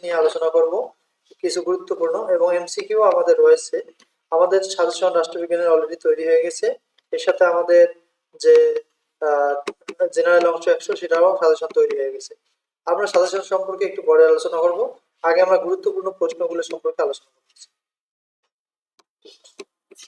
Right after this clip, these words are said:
গ্লোবালাইজেশন শব্দের বাংলা প্রতিশব্দ হচ্ছে বিশ্বায়ন। বিশ্বায়নকে গ্লোবাল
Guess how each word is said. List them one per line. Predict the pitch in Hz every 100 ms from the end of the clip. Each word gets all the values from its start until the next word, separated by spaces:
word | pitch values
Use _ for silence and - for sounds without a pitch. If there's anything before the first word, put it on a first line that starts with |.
| _ 156
গ্লোবালাইজেশন | 175 196 208 214 208 226 214 -
শব্দের | 180 170 165 - - _ _ _ _ _ -
বাংলা | 151 175 180
প্রতিশব্দ | 180 175 180 185
হচ্ছে | 156 - - 147 - 190 254 - _ -
বিশ্বায়ন। | 151 - 147 139 - _ _ _ _ _ _ _ -
বিশ্বায়নকে | 175 - 220 220 220
গ্লোবাল | 175 170 180